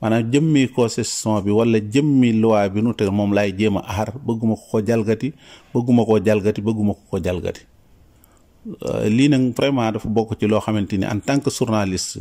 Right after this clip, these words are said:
boo amee foofu farit, wax ji mën ngaa wax li ngay wax mu leer, ñépp dégg ko te doo ko utiliser baat yooyu. Baatu dafa saay-saay, jëf ji jëf na.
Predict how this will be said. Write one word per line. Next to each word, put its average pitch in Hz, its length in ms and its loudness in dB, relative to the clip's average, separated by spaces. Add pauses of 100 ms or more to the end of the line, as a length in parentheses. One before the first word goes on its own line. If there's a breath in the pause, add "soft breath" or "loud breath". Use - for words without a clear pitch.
boo 110 160 0
amee 131 220 0
foofu 113 260 -2
farit, 110 240 0 (560 loud breath)
wax 131 180 0
ji 123 100 0
mën 120 200 4
ngaa 110 200 0
wax 104 160 -4
li 110 120 0
ngay 107 160 2
wax 98 180 0
mu 104 140 0
leer, 107 340 2
ñépp 120 260 -2
dégg 107 200 -4
ko 101 120 -6
te 92 100 -6
doo 98 160 -2
ko 110 120 -8 (160)
utiliser 104 520 -4
baat 85 260 -4
yooyu. 90 220 -6 (880 soft breath)
Baatu 107 420 -2 (160)
dafa 95 200 -6
saay-saay, 104 520 -4
jëf 110 180 0
ji 98 160 -2
jëf 101 240 -2
na. 90 100 -6